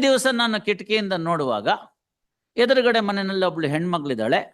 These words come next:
ನಾನು ಬಟ್ಟೆ ಬದಲಾಯಿಸೋದನ್ನ ಅವಳು ನೋಡ್ತಾಳೆ. ಆಕ್ಷನ್ ತಗೊಳ್ಳಿ ಅಂತ ನಾನು ಹೋಗ್ತೀನಿ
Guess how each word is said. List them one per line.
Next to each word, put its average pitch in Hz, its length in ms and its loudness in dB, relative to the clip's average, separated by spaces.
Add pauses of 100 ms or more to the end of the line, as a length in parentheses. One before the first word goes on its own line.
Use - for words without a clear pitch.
(2000)
ನಾನು 254 260 4
ಬಟ್ಟೆ 240 180 2 (100)
ಬದಲಾಯಿಸೋದನ್ನ 214 760 0
ಅವಳು 202 200 0
ನೋಡ್ತಾಳೆ. 165 480 2 (3250)
ಆಕ್ಷನ್ 247 380 2
ತಗೊಳ್ಳಿ 185 300 2
ಅಂತ - 200 -4
ನಾನು 160 160 2
ಹೋಗ್ತೀನಿ 151 340 0